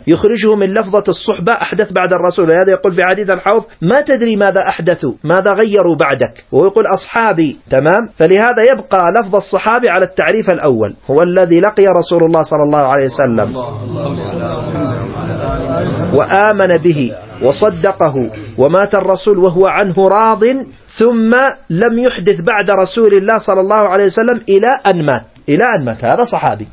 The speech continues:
وهؤلاء هم الذين لا نسبهم ونترضى عليهم، تمام؟ لا نسبهم ونترضى عليهم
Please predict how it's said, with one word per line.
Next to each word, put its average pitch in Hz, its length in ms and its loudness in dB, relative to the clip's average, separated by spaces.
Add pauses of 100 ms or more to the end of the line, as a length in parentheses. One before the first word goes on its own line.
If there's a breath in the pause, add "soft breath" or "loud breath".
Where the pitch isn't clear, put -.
وهؤلاء 254 720 2
هم 294 220 0
الذين 226 600 0
لا 185 240 2
نسبهم 147 680 -2 (220)
ونترضى 180 680 0
عليهم، 165 600 0 (180)
تمام؟ 175 300 2
لا 226 160 2
نسبهم 165 640 0
ونترضى 185 560 2
عليهم 190 480 0